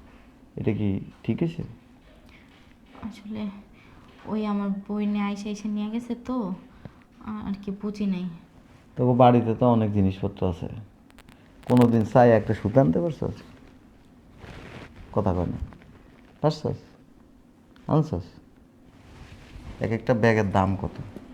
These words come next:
Speaker 2: ছয় হাজার, পাঁচ হাজার।
Speaker 1: কারা কিনে দিছিলেন?
Speaker 2: আমারে।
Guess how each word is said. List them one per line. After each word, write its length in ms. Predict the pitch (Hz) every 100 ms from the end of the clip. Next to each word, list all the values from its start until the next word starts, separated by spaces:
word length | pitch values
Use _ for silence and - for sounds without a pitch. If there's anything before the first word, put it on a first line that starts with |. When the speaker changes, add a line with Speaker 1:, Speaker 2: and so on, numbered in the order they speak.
| - - - - - - - - - - - - - - - - - -
Speaker 2:
ছয় 840 | - - - - 240 220 208 202
হাজার, 300 | 202 196 214 208 -
পাঁচ 160 | 214 -
হাজার। 260 | 220 202 202 - - - - - - - - - - -
Speaker 1:
কারা 180 | 110
কিনে 220 | 107 110 104
দিছিলেন? 360 | 101 104 - 113 - - - - - - - -
Speaker 2:
আমারে। 540 | - 214 202 - -